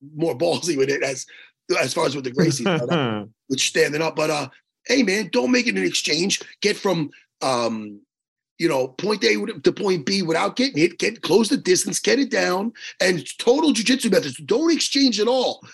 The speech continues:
Speaker 1: Don't make it an exchange. It's not good of you, you know. So I had to get that mentality. So if you see me fighting early on, I would strike just to get a hold of somebody.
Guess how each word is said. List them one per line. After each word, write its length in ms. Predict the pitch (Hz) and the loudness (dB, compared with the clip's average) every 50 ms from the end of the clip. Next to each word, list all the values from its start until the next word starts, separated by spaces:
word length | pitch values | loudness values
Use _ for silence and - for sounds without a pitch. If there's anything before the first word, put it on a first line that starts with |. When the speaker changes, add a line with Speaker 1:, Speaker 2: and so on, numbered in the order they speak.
| _ | _
Speaker 1:
Don't 300 | - 214 254 302 302 269 | 2 2 2 4 2 2
make 200 | 254 277 294 277 | 2 2 2 2
it 60 | 294 269 | 2 2
an 80 | 277 277 | 4 4
exchange. 640 | 277 - - - - 254 247 277 294 269 226 170 | 4 2 0 -2 0 0 0 4 4 4 2 2
It's 140 | 147 131 - | -2 -4 -2
not 220 | 254 262 254 170 160 | 0 0 0 2 0
good 120 | 247 262 | 2 2
of 80 | 233 233 | 4 4
you, 100 | 240 233 | 4 2
you 180 | 190 202 240 | 2 0 0
know. 220 | 185 160 156 139 - - - - - - - - - | 0 0 0 -2 -6 -16 -20 -20 -18 -18 -20 -12 -4
So 280 | - 202 185 180 - - | 0 0 0 0 -2 -4
I 140 | 214 214 | -4 -2
had 120 | 240 247 240 | 0 0 -2
to 60 | 220 | -2
get 180 | 180 240 - - | -4 -6 -4 -2
that 200 | 262 269 370 330 | -4 -2 -2 -2
mentality. 400 | 214 190 - 156 135 131 131 123 | -2 -2 -2 -2 -2 0 -2 -2
So 140 | - 214 | -2 -2
if 40 | 226 | -2
you 140 | 285 403 - | 0 0 0
see 160 | - - 403 | 0 0 4
me 120 | 370 277 180 | 4 4 4
fighting 360 | - - 262 277 269 233 208 | 4 0 0 2 2 2 2
early 240 | 202 185 147 147 151 | 2 2 2 2 2
on, 380 | 196 294 285 - 113 - _ _ _ _ _ _ _ _ _ _ _ - | 2 2 0 -2 -6 -10 _ _ _ _ _ _ _ _ _ _ _ -10
I 140 | - - - | -6 -4 0
would 140 | 349 277 - | 0 0 0
strike 600 | - - - - 226 269 294 226 175 135 - - - _ _ - | 0 -2 -4 -2 -2 0 0 0 -2 -4 -6 -16 -20 _ _ -4
just 220 | - - 330 - | 2 2 2 2
to 60 | - 185 | 2 -2
get 160 | 185 175 - | -4 -2 0
a 20 | |
hold 240 | 143 220 330 330 254 | 0 0 0 0 0
of 60 | - | 0
somebody. 440 | - - 113 101 92 - - - - | 0 -2 -2 -4 -4 -8 -14 -16 -16